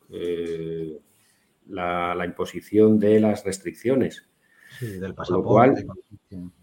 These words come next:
Speaker 1: con lo cual, esto es un movimiento efectivamente global y entonces yo
Speaker 2: Ujú.
Speaker 1: creo que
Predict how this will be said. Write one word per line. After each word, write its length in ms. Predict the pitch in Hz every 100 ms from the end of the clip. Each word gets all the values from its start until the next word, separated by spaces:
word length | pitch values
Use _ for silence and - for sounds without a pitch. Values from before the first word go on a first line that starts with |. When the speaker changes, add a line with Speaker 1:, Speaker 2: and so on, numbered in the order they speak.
| _
Speaker 1:
con 140 | 117
lo 100 | 110
cual, 160 | 127 147
esto 140 | 160
es 60 | 175
un 80 | 170
movimiento 300 | 147 131 139
efectivamente 500 | - 123 117 113 120
global 540 | 98 90 101 90 -
y 80 | -
entonces 380 | 90 98 92 107
yo 80 | 107
Speaker 2:
Ujú. 80 | 107
Speaker 1:
creo 140 | 110
que 180 | 113